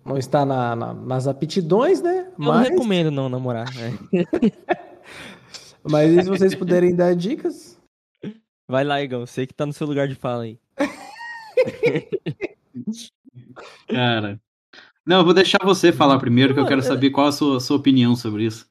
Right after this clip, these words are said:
Speaker 3: E qual, qual as táticas que você vai usar no
Speaker 2: <laughs>
Speaker 3: futuro, depois dessa pandemia aí? O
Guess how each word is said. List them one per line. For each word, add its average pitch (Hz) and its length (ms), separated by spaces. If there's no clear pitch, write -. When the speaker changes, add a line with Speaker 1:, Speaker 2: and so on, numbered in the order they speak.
Speaker 3:
E 123 60
qual, 131 400
qual 131 220
as 147 120
táticas 143 480
que 127 100
você 127 240
vai 123 320
usar 117 380
no 117 100
Speaker 2:
<laughs> - 20
Speaker 3:
futuro, 127 440
depois 110 300
dessa 107 200
pandemia 107 540
aí? 127 340
O - 40